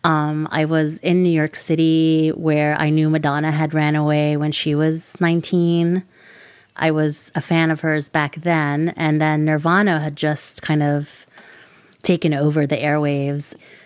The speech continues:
That was just, like, the fastest pseudonym I could come up with. I knew that I couldn't check in under my own name because I didn't want my family or anyone to know where I was.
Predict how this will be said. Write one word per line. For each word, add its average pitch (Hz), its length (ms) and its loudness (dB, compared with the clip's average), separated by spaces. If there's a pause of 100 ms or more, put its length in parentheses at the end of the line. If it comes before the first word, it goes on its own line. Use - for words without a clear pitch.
(140)
That 214 120 4
was 240 160 -2
just, 277 200 -2
like, 269 200 0
the 226 80 0
fastest 165 500 -2
pseudonym 156 360 0
I 147 100 -2
could 147 160 -4
come 147 180 -2
up 143 200 -2
with. 147 480 0
I 156 80 0
knew 156 160 2
that 156 140 0
I 151 60 0
couldn't 156 280 -4
check 143 220 -4
in 151 80 0
under 147 200 0
my 143 180 -2
own 147 140 0
name 143 220 0
because 147 220 -6
I 143 80 -2
didn't 147 260 -4
want 147 260 -4
my 147 540 -4 (560)
family 147 560 0
or 143 40 0
anyone 147 380 -2
to 160 100 -4
know 151 140 0
where 143 120 0
I 139 100 -2
was. 147 600 -6